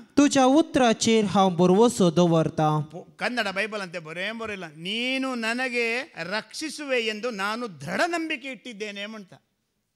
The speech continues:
Speaker 2: यावा नंबिके? खरी पाती आणि ताका सरस प्रचार मात्र असा, तो एकलो मात्र म्हाका सोडोंक शकता आणि सुटोंक शकता आणि म्हजो आत्मा बचाव करूंक शकता म्हणून.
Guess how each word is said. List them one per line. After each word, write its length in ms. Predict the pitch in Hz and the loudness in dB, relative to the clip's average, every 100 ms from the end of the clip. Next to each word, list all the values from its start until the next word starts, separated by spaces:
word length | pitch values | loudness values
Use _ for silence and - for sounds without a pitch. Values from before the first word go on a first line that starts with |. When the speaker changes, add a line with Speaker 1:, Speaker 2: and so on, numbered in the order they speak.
| - | -8
Speaker 2:
यावा 200 | 185 254 | -4 -2
नंबिके? 400 | 262 254 240 285 440 _ _ _ _ _ _ _ _ - | -2 -4 -6 -6 -8 _ _ _ _ _ _ _ _ -12
खरी 260 | 214 359 403 | -6 -4 -4
पाती 360 | 311 330 - | -4 -8 -6
आणि 160 | 311 285 | -6 -6
ताका 220 | 277 269 | -6 -8
सरस 320 | 269 269 302 | -6 -6 -6
प्रचार 360 | - 254 226 226 | -6 -10 -8 -10
मात्र 420 | 170 202 330 320 | -8 -4 -4 -2
असा, 260 | 262 - 311 | -6 -4 -8
तो 380 | - _ - 240 | -8 _ -8 -6
एकलो 500 | 302 - - 311 269 | -6 -8 -8 -6 -4
मात्र 380 | 226 349 349 | -2 -4 -4
म्हाका 240 | 285 240 226 | -6 -6 -8
सोडोंक 440 | - 240 359 349 277 | -8 -6 -4 -4 -6
शकता 320 | 240 175 320 - _ | -10 -6 -6 -6 _
आणि 180 | 208 254 | -8 -8
सुटोंक 440 | - 247 254 381 320 | -8 -10 -4 -4 -4
शकता 360 | 247 190 320 349 _ | -10 -6 -6 -6 _
आणि 120 | 220 | -10
म्हजो 180 | 233 220 | -8 -6
आत्मा 280 | 269 277 285 | -6 -8 -10
बचाव 320 | 277 294 262 | -10 -8 -8
करूंक 240 | 214 220 202 | -8 -12 -12
शकता 420 | 202 - 180 190 | -16 -14 -12 -12
म्हणून. 200 | 214 | -14